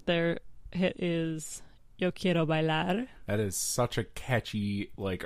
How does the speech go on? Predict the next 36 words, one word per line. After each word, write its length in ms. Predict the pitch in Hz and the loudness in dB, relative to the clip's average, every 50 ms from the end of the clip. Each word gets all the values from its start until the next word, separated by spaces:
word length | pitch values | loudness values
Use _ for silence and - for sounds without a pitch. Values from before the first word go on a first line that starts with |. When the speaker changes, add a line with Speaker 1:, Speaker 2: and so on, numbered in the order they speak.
| - - | -4 -2
Speaker 2:
early 320 | 107 107 107 107 104 104 | 0 0 2 2 0 -2
two 220 | - - - 110 | -2 -4 -6 -6
thousands 800 | 101 - 98 90 90 92 92 95 90 92 90 87 87 85 82 - | -4 -2 -2 -2 -2 -2 -2 -2 -4 -4 -2 -2 -2 -4 -6 -6
techno 480 | - - - 92 - - 101 90 85 85 | -6 -6 -6 -6 -4 -4 -4 -4 -4 -4
bop. 420 | 80 85 80 78 78 78 80 - | -4 -4 -4 -2 -2 -2 -2 2
Speaker 1:
It 140 | - 214 202 | 4 6 8
is 240 | 202 196 196 190 175 | 8 8 8 6 2
pretty 300 | - - - 170 170 175 | 0 0 0 0 2 2
good. 240 | 185 180 90 - - - - - - - - - - | 2 2 0 0 -4 -8 -14 -18 -18 -18 -16 0 2
I 100 | 185 180 | 4 6
was 240 | 185 190 185 170 - | 6 6 4 2 2
in 500 | - 208 214 214 208 208 208 208 202 175 - - - - - - - - | 2 2 4 4 4 4 2 2 0 -2 -6 -12 -16 -16 -16 -16 -14 -10
Spain, 680 | - - - - 180 175 175 170 170 165 165 160 160 - - - 311 294 | -8 -8 -4 -2 -2 -2 0 0 -2 -2 -2 -4 -6 -8 -10 -14 -10 -4
uh, 220 | 233 170 160 - - - - - - - - - - - - | -2 -2 -2 -2 -4 -6 -10 -12 -14 -16 -18 -18 -18 -10 -4
during 300 | 190 185 170 165 170 165 | -2 -2 -2 -2 -2 -2
one 140 | 170 165 165 | -2 -2 -2
of 60 | - | -4
the 80 | - | -6
summers 440 | - - - 170 165 165 165 170 - | -6 -4 -2 -2 -2 -2 -2 -2 -2
that 180 | - - 170 170 | -2 -4 -4 -2
the, 220 | - - - - - - | -2 -2 -2 -2 -2 -2
that 180 | - - - | -2 -2 0
song 160 | - 185 185 185 | 0 -2 -2 0
was 140 | 190 175 | 0 0
very 140 | 165 180 175 | 0 0 0
popular, 520 | - - - - - - - - - - - - - - - - - - - - - - - | 2 0 0 0 0 0 0 0 -2 -2 -4 -8 -12 -14 -16 -16 -16 -16 -18 -12 -8 -4 0
and 120 | 196 190 | 2 2
I 40 | 175 | 2
recall 460 | 175 - 185 - - 208 - - - | 2 0 -2 0 2 2 4 4 4
it 100 | - - | 2 0
being 180 | 196 196 190 190 | -2 -2 -2 -2
played 400 | - - - - - - - - - - - - - - - - - - | -2 -2 0 0 0 -2 -2 -4 -6 -10 -14 -16 -18 -20 -20 -18 -10 -8
in 160 | - - - | -6 -4 -2
the 100 | - - | -4 -4
club, 640 | - - - - - - - - 190 180 - 185 - - - - - - - - - - - - - | -4 -4 -2 0 2 2 2 0 0 -2 -2 -2 -4 -8 -16 -20 -20 -20 -20 -20 -20 -20 -16 -6 -2
and 400 | 185 180 165 - - - - | -2 0 0 0 -2 -4 -6